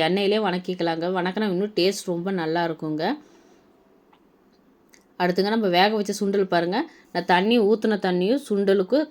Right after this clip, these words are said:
கரெக்டா வெந்து வந்துருச்சு பாருங்க. தண்ணி வேக வச்சு வடிச்சோம்னா சத்தெல்லாம் போயிருங்க. அதனால அளவான தண்ணியா ஊத்தி வேக வச்சுக்கலாங்க. பாருங்க, நல்லா கிளறி விட்டுக்கலாங்க.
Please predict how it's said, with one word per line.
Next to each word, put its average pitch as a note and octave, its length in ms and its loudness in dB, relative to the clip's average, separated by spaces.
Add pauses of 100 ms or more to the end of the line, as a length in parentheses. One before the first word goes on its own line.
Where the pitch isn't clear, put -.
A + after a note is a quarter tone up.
கரெக்டா F3+ 360 2
வெந்து F#3+ 260 2
வந்துருச்சு F3+ 400 -2
பாருங்க. E3+ 280 -2 (460)
தண்ணி A3 300 4
வேக G#3 180 4 (100)
வச்சு A3 240 2
வடிச்சோம்னா G3 560 2
சத்தெல்லாம் A3 520 2
போயிருங்க. F#3 420 4 (140)
அதனால F#3 400 0 (400)
அளவான G3+ 540 4
தண்ணியா F#3+ 400 4
ஊத்தி F3+ 220 0 (100)
வேக F3+ 140 4 (100)
வச்சுக்கலாங்க. E3+ 520 -2 (680)
பாருங்க, F#3+ 280 2
நல்லா F#3 180 0 (100)
கிளறி G3+ 400 6
விட்டுக்கலாங்க. F3 520 0